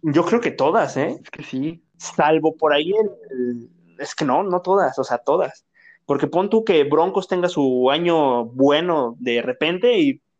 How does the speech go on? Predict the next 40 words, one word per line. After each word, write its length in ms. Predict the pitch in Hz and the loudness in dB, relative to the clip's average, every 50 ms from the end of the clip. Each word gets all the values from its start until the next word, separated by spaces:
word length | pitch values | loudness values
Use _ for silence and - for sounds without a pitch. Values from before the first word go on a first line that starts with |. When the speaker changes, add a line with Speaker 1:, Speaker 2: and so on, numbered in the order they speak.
| _ _ - - - - - _ _ _ | _ _ -20 -20 -20 -20 -20 _ _ _
Speaker 2:
Sí, 240 | - - 127 117 120 | -12 -8 -6 -6 -6
sí, 20 | 117 | 0
Speaker 1:
ojo 300 | 120 127 123 - 123 113 | 0 0 0 2 0 0
Speaker 2:
sí. 20 | 101 | 0
Speaker 1:
ahí, 200 | 101 104 92 104 | 0 -2 -4 -6
¿eh? 180 | 131 170 - _ _ | -8 -10 -12 _ _
Speaker 2:
Sin 180 | - 113 113 110 | -8 -8 -6 -6
duda. 220 | 110 113 113 - _ _ _ _ _ _ _ _ _ _ _ _ _ _ _ _ _ _ _ _ _ _ _ _ _ _ _ _ _ _ _ _ _ _ _ _ _ _ _ _ _ - | -6 -8 -8 -10 _ _ _ _ _ _ _ _ _ _ _ _ _ _ _ _ _ _ _ _ _ _ _ _ _ _ _ _ _ _ _ _ _ _ _ _ _ _ _ _ _ 0
Speaker 1:
Pero 200 | 143 131 127 123 | 2 4 4 4
bueno. 160 | 120 107 - _ _ _ _ _ _ - - _ _ _ _ _ _ _ _ _ _ _ _ - | 2 0 -4 _ _ _ _ _ _ -20 -20 _ _ _ _ _ _ _ _ _ _ _ _ -10
Entonces, 760 | 127 131 - 180 190 202 196 - 226 254 247 247 - - - - | -8 -4 -2 0 0 0 0 2 0 0 0 -2 -8 -18 -12 -4
llegamos 480 | 139 131 131 120 135 147 151 143 - 139 | 0 0 2 2 2 0 0 -2 -2 0
al 240 | 120 120 120 120 120 | 0 0 0 0 -2
final 380 | 120 - 139 139 143 147 151 | -2 -2 -2 0 2 2 4
de 60 | 151 151 | 2 2
este 160 | 147 - - | 0 -2 -8
podcast, 560 | - - 143 151 151 - - 208 254 254 - - _ _ - - - _ _ _ _ | -4 0 0 0 0 0 0 0 0 0 -4 -14 _ _ -20 -20 -20 _ _ _ _
que 120 | - - 147 | -2 0 2
va 120 | 147 147 | 4 4
a 40 | 156 | 4
durar 280 | - 160 156 151 151 - | 4 4 4 4 4 4
más 200 | 156 151 147 143 | 2 2 2 2
de 60 | 147 | 0
una 200 | 147 143 139 135 | 2 2 2 2
hora. 220 | 139 147 196 415 - | 2 2 0 -2 -2
Speaker 2:
<laughs> 260 | - - - - - | -8 -10 -8 -2 0
Es 140 | - - - | 0 0 2
que 300 | - 202 190 147 - - _ - | 0 0 0 0 -4 -8 _ -6
tenía 300 | - 170 165 185 202 202 | -4 -4 -2 0 -2 -2
que 120 | 202 - 190 | 0 -2 -2
pasar, 460 | 185 180 160 - - 147 139 131 - | 0 0 -2 0 0 0 0 0 -2
tenía 260 | - 135 127 131 135 131 | -6 -8 -6 -6 -8 -6
que 120 | - 139 | -8 -8
pasar. 240 | - 131 120 - - | -6 -6 -8 -2 0
Speaker 1:
Va 40 | 156 | 2
a 40 | 160 | 4
durar 180 | 160 156 151 156 | 4 4 2 2
más 200 | 160 160 160 151 | 0 -2 0 0
de 80 | 156 | -2
una 80 | 156 - | -2 -2